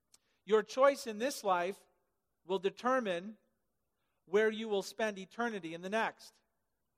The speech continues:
If you understand what you heard and receive the grace of God and the Lord works a miracle in your soul, you will be saved by his hand. You'll be saved forever. That will put you in the kingdom of light. But if you refuse,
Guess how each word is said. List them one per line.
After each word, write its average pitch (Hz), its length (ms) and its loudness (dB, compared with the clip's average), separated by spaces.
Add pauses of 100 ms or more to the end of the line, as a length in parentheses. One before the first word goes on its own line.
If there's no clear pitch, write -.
(400)
If 220 220 0
you 247 140 2
understand 262 640 0
what 240 180 2
you 202 120 -8
heard 185 300 -2
and 190 100 -4
receive 233 420 -8
the 208 80 -4
grace 175 320 -6
of 156 140 -16
God 170 300 2
and 196 80 -6
the 180 80 -2
Lord 185 400 -2
works 277 340 4
a 208 80 -2
miracle 175 460 -4
in 165 100 -10
your 156 160 -12
soul, 151 420 -8 (140)
you 170 160 -14
will 165 100 -8
be 147 120 -14
saved 147 420 -4 (220)
by 156 180 0
his 165 320 -10
hand. 151 340 -12 (480)
You'll 190 120 -6
be 165 80 -6
saved 156 320 -8
forever. 135 440 -10 (760)
That 262 400 2
will 214 180 2
put 277 320 -2
you 196 240 -4
in 208 120 0
the 208 80 0
kingdom 214 400 -6
of 196 100 -8
light. 247 460 2 (1160)
But 202 140 4
if 208 180 0
you 247 140 -6
refuse, 220 920 -4